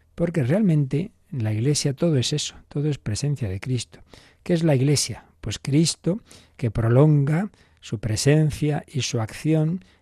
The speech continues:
en el espacio y en el tiempo. Ese Jesús que escogió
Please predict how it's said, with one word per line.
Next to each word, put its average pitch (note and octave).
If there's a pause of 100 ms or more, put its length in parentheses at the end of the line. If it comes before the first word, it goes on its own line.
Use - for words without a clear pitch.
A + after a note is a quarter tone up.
(120)
en A#2+
el G#2+
espacio -
y C3+
en G2+
el G2
tiempo. -
Ese -
Jesús B2+ (380)
que C#3
escogió G3